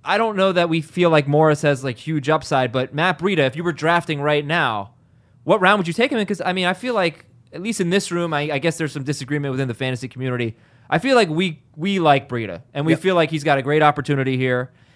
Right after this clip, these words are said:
Speaker 1: And even when Carlos Hyde was the lead running back with Jimmy Garoppolo the last five games of the season, Breida got twelve or more carries in four of those five games. He was pretty involved.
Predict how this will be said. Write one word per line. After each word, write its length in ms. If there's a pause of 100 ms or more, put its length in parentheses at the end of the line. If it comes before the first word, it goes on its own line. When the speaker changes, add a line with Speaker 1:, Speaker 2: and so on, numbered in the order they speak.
Speaker 1:
And 120
even 280
when 160
Carlos 440
Hyde 260
was 220
the 60
lead 220
running 240
back 260
with 120
Jimmy 240
Garoppolo 360
the 100
last 320
five 240
games 260
of 80
the 60
season, 380 (300)
Breida 260
got 200
twelve 360
or 60
more 180
carries 400
in 100
four 300
of 80
those 180
five 320
games. 280
He 60
was 120
pretty 260
involved. 540